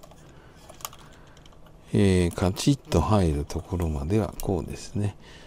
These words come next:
そしてここがエスディーカードですね。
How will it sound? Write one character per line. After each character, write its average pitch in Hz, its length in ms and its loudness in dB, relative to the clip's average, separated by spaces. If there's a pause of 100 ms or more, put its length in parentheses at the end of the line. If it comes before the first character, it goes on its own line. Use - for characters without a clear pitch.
(120)
そ 165 160 4
し - 100 -2
て 165 140 8
こ 151 180 4
こ 165 140 10
が 170 120 10
エ 160 100 10
ス 151 200 2
デ 151 220 6
ィ 147 40 -4
ー - 20 -8
カ 143 200 2
ー 113 40 2
ド 82 100 -6
で 65 200 -10
す - 140 -10
ね。 82 320 -2